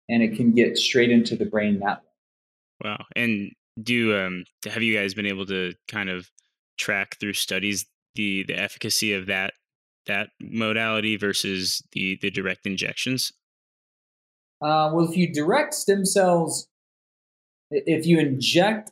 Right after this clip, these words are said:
Speaker 1: stem cells directly into the venous system, then they're gonna go systemically, which is great because stem cells essentially improve inflammation and kick in the body's natural repair mechanism.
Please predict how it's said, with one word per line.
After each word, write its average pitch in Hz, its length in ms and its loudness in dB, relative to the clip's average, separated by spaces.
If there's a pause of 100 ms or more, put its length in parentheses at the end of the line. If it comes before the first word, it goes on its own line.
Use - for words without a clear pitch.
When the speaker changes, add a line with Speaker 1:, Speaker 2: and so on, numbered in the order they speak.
(120)
Speaker 1:
stem 151 340 0
cells 135 320 2
directly 135 580 2
into 127 760 -2
the 110 380 2
venous 147 360 2
system, 117 460 -2 (560)
then 160 100 6
they're 196 160 8
gonna 180 180 6
go 160 120 6
systemically, 139 840 0 (720)
which 143 240 2
is 131 140 2
great 190 480 4
because 131 520 2
stem 156 360 0
cells 143 240 4
essentially 131 720 4
improve 127 640 2 (160)
inflammation 120 880 2 (460)
and 123 180 -4
kick 160 300 2
in 131 160 6
the 120 60 4
body's 117 460 4
natural 113 480 2
repair 120 300 -2
mechanism. 101 400 -2